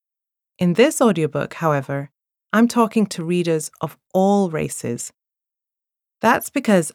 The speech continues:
I believe it is important for all young people to understand these topics so that you can grow into adults who know how to have conversations about race and racism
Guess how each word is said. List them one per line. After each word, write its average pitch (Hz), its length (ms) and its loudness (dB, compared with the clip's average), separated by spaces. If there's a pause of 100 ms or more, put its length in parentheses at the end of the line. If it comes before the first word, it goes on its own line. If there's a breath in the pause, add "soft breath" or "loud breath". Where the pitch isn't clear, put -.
I 196 160 4
believe 180 540 2
it 160 100 -2
is 160 140 -2
important 156 560 -4
for - 260 -10
all 214 260 4
young 202 280 2
people 143 460 -8
to - 140 -16
understand 175 600 -2
these 196 180 0
topics - 600 -10 (560)
so - 120 -4
that 185 200 0
you 208 100 0
can 208 160 2
grow 190 300 0
into 240 200 2
adults 156 540 -4 (120)
who - 140 -4
know 175 360 0
how 190 160 0
to 180 120 -8
have 143 240 -6
conversations 156 720 -6
about 135 360 -6
race 185 400 -2 (360)
and 190 200 2
racism 160 640 0